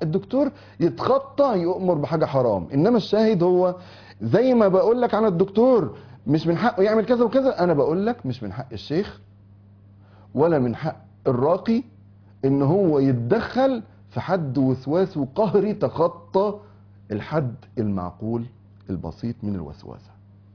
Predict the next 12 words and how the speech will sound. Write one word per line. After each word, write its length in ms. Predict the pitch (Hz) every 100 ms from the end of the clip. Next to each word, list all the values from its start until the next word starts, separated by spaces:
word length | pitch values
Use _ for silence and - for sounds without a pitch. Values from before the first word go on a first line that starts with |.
| - -
ده 120 | 110
علاجه 320 | 95 107 120
عند 200 | 92 82
أستاذ. 240 | - - - - - - - -
ومن 320 | 117 123 131 131
حقك 500 | 175 - - - - -
تقيم 500 | 101 165 180 135 123
الدكتور 580 | 113 117 - - 180
اللي 140 | 180 151
بيعالجك 520 | 139 165 208 254 - - - -
بعد 220 | 151 151
أسبوعين 580 | 147 117 123 135 107